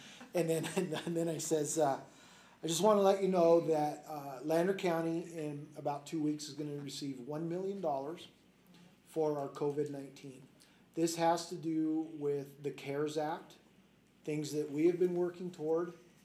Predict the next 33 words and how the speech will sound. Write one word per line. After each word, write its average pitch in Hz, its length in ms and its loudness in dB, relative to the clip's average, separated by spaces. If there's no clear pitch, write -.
um, 135 300 -8
for 143 360 -2
reimbursement. 165 880 0
It's 147 240 -8
not 156 500 0
anything 175 460 -2
to 170 80 0
do 175 300 2
with, 147 260 0
and 143 160 -8
we 143 60 -6
don't 143 240 -6
have 165 360 0
one, 131 260 -10
but 139 100 -4
he 143 80 -4
was 139 160 -8
made 151 180 -4
it 147 60 -8
real 151 200 0
clear, 143 260 -4
it's 143 180 -8
not 143 220 -8
to, 143 120 -8
to 151 80 -4
fill 151 240 2
a 143 40 0
budget 147 340 -4
shortfall 143 600 -6
or 139 80 -6
a 127 40 -8
budget 131 380 -10
gap. 139 360 -4